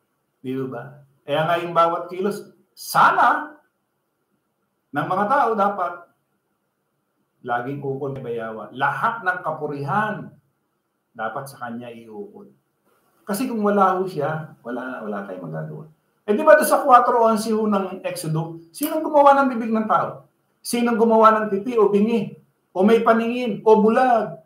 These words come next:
sa tao? Hindi ba ga akong Panginoon? O four eleven na Exodo yan. Sa kanya lahat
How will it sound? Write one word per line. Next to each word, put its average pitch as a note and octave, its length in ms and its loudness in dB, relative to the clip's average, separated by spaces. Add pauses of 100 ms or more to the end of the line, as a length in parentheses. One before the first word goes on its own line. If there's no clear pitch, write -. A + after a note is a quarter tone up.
sa - 240 -6
tao? A#3+ 240 6
Hindi D#4+ 240 4
ba - 160 2
ga - 200 0
akong D#3+ 120 -6
Panginoon? F3+ 460 -6 (1120)
O - 140 -18
four D3 100 6
eleven G3 480 -2
na G3 160 0
Exodo A3+ 240 -8
yan. A3+ 240 -6 (3500)
Sa - 220 -8
kanya G4 160 -2
lahat A4 260 4